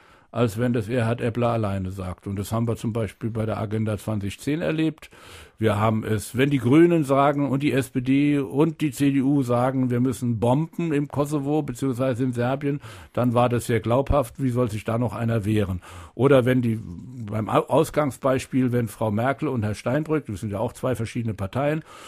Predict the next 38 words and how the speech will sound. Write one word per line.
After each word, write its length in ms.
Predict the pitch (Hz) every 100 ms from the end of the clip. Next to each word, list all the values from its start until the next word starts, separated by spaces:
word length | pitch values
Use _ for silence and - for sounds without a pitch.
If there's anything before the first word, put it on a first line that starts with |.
| - -
und 180 | 139
auch 220 | 120 107 -
die 240 | 104 175
Grünen 420 | 131 170 165 156
und 140 | 117 113
die 80 |
F 100 | 110
D 120 | - 101
P 240 | 143 156
sagen, 480 | 127 120 143 143 139 - - - - 117
alle 220 | 123 151
Banken 340 | 131 139 131 123
sind 180 | 127
sy-, 380 | 120 123 117 120
systemrelevant, 960 | 110 117 - 139 165 156 147 135 139 117
wieso 520 | 117 120 131 135 143
soll 240 | 110 120 113
eigentlich 340 | 113 127 127
der 120 | 110
Bürger 340 | 107 127 139 127
dann 220 | 113 127
noch 240 | 135 127
meinen, 460 | 107 110 127 131 123
dass 240 | 123 117
das 200 | - 123
nicht 220 | 104 - -
so 100 | 113
sein 280 | 95 92
soll? 200 | - 87 - - - -
Also 260 | - 135 143
dieses 420 | 127 120 123 -
aus 180 | 127 117
verschiedenen 500 | 113 - 123 107 113
Ecken 320 | 151 - 185
und 160 | 135 120
die 80 |
permanente 720 | - 147 156 151 139 135 123 110
Wiederholung, 640 | 113 92 135 170 165 156